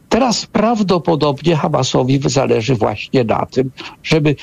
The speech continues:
tak przedłużać to, żeby już ponowienie działań wojennych było z punktu widzenia dyplomatycznego, jeżeli niemożliwe, to bardzo trudne, no i żeby sytuacja wróciła, wróciła,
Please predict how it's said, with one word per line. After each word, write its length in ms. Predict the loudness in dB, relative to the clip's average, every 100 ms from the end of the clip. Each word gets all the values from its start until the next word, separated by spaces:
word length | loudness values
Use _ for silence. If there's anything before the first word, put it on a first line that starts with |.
| -4
tak 220 | -4 -4
przedłużać 800 | -2 0 2 2 2 0 -2 -4
to, 240 | 0 0 2
żeby 240 | 0 2
już 240 | 0 0 -8 -12 -14 -18 -8 -6 -6 -10 -4
ponowienie 680 | 0 2 2 2 2 0 0
działań 420 | 0 2 0 0
wojennych 760 | 0 2 2 0 -2 -2 -2 0
było 380 | 0 2 0 -6 -18 -18 -6 -2
z 160 | -2
punktu 420 | 0 -2 0 -2
widzenia 540 | 0 0 0 2 0 -2 -8 -20 -16
dyplomatycznego, 1400 | -6 -2 0 0 2 0 -2 -2 -2 0 0 0 0 -2 -4 _ _ _ _ _ -4
jeżeli 520 | 0 2 2 2 2
niemożliwe, 600 | 2 2 0 0 0 0
to 140 | 0 -2
bardzo 440 | 0 -2 0 -2
trudne, 680 | 0 0 0 0 0 0 0
no 100 | 0
i 120 | 0 0
żeby 200 | 0 0
sytuacja 640 | -2 0 0 0 -2 0
wróciła, 540 | 0 -2 0 0 0 -4 -8 -2
wróciła, 560 | 0 0 0 0 -2